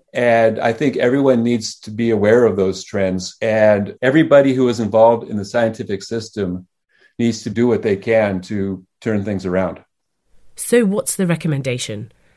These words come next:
Speaker 2: How can these things be reversed?
Speaker 1: Anything that could improve job security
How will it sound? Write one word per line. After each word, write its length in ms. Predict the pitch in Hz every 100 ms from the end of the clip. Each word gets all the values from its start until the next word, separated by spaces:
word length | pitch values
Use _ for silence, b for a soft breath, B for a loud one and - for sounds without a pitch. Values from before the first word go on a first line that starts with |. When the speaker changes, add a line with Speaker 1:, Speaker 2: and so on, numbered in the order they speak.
| _
Speaker 2:
How 360 | - 180 185
can 300 | 196 165 147
these 220 | 147 143 -
things 240 | 117 117
be 200 | - 110
reversed? 640 | 113 127 107 104 - - _ _ _ _
Speaker 1:
Anything 440 | - 143 175 175 151
that 120 | 127
could 380 | 143 120 113 - -
improve 400 | 117 107 127 104
job 280 | 117 117 107
security 720 | - - 117 110 95 92